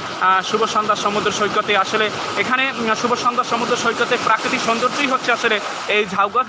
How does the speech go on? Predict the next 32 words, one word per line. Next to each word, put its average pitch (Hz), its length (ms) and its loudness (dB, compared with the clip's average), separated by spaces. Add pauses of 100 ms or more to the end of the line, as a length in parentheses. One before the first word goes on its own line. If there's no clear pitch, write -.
দূর 214 140 0
দূরান্ত 214 300 0
থেকে 208 220 -2
যারা 196 200 2
আসেন 226 240 -2
এই 208 200 2 (300)
সমুদ্র 247 440 0
সৈকতের 233 420 -2
পাশাপাশি 208 380 -2
তারা 202 140 2
আসলে 196 200 0
এই 190 120 0
ঝাউ 185 200 2
গাছের 233 340 0
যে 190 180 0 (280)
প্রাকৃতিক 233 380 0
সৌন্দর্য 202 420 0
সেটি 240 280 0
আসলে 220 220 2
উপভোগ 185 320 0
করেন। 196 200 2 (280)
কিন্তু 247 180 0
জানি 226 200 2
না 285 100 2
এই 294 60 0
সম-, 240 460 2 (140)
সমুদ্র 233 380 0
সৈকতের 226 380 0 (260)
এই 240 220 2
ঝাউ 226 280 2
বনগুলি 214 400 2
আজকে, 202 400 2